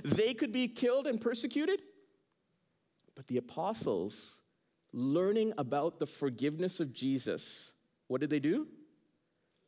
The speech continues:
They accepted Paul. They forgave him for what he had done. And he became an amazing follower of Jesus. Number three,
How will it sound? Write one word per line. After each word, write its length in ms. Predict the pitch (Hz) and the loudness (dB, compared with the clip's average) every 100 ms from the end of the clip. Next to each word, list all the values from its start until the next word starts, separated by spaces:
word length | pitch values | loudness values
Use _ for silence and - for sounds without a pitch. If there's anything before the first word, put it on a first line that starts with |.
| _ _ _ | _ _ _
They 80 | 120 | -4
accepted 500 | 107 110 107 - 104 | -4 -4 -8 -8 -12
Paul. 320 | - 98 - - _ _ _ _ _ - | -10 -10 -10 -20 _ _ _ _ _ -8
They 80 | |
forgave 560 | 123 - 135 120 139 139 | -8 -2 -2 0 -2 -2
him 300 | 120 127 113 117 - _ _ _ _ | -2 -2 -2 -10 -20 _ _ _ _
for 140 | 131 | -6
what 160 | 113 117 | -4 -2
he 80 | 113 | -2
had 120 | 107 | -2
done. 300 | - 120 - - _ _ _ _ _ _ _ | -6 -12 -16 -20 _ _ _ _ _ _ _
And 100 | 104 | -8
he 80 | 123 | -6
became 280 | 117 127 | -4 -2
an 60 | 113 | -2
amazing 400 | 110 110 107 107 | -2 -2 -6 -10
follower 440 | - 92 101 107 | -10 -8 -6 -8
of 100 | 113 | -10
Jesus. 540 | 113 110 107 101 - - _ _ _ _ _ _ _ _ _ - - | -14 -16 -14 -16 -18 -20 _ _ _ _ _ _ _ _ _ -20 -2
Number 220 | 131 127 | 0 0
three, 420 | - 151 160 139 | 0 2 4 2